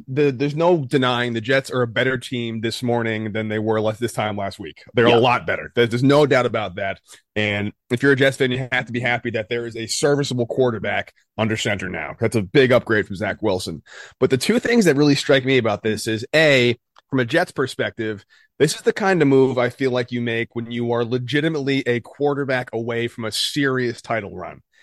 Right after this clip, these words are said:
Speaker 2: Yep.
Speaker 1: And I don't think the Jets are, especially being, they're not the best team in the A F C East, even with Aaron Rodgers.
Speaker 2: Yep.
Speaker 1: They're not the best team in the A F C.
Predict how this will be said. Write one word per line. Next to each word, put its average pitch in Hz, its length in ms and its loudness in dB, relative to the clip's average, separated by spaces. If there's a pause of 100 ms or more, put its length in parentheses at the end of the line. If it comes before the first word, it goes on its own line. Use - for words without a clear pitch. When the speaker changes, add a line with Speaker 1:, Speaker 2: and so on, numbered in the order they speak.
Speaker 2:
Yep. - 220 0
Speaker 1:
And 120 220 2
I 151 60 2
don't 180 120 4
think 208 140 2
the 175 80 2
Jets 170 240 2
are, 139 360 0
especially 180 440 0
being, 139 340 0 (200)
they're 123 100 -2
not 170 200 0
the 175 60 -2
best 160 200 0
team 156 120 0
in 147 40 0
the 139 60 0
A 135 140 2
F 127 60 -2
C 120 120 -8
East, 110 280 -8
even 135 200 -2
with 127 160 2
Aaron 107 200 -2
Rodgers. 95 560 -8 (160)
Speaker 2:
Yep. 120 120 4
Speaker 1:
They're 120 60 2
not 156 160 2
the 180 60 0
best 175 180 4
team 160 140 0
in 151 60 2
the 131 80 4
A 127 140 2
F 117 100 -2
C. 113 340 -4